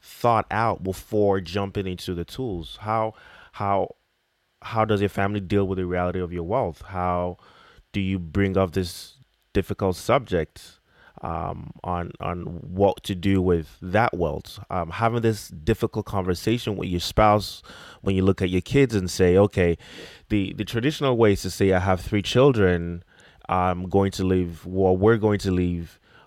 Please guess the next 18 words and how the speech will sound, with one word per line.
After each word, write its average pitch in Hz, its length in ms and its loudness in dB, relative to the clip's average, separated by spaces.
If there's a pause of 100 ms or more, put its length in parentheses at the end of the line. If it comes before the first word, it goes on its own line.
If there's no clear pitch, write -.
(120)
all 104 220 6
our 98 320 6
wealth, 90 640 0 (240)
we're 92 160 -4
just 92 180 -2
gonna 98 140 0
split 95 300 0
it 92 80 0
in 90 100 -2
three 135 240 -2
ways 95 360 0
to 90 100 -6
all 85 80 -2
the 85 100 -2
children.'" 131 460 -2 (600)
But 92 120 4
what 101 320 6
if 101 440 4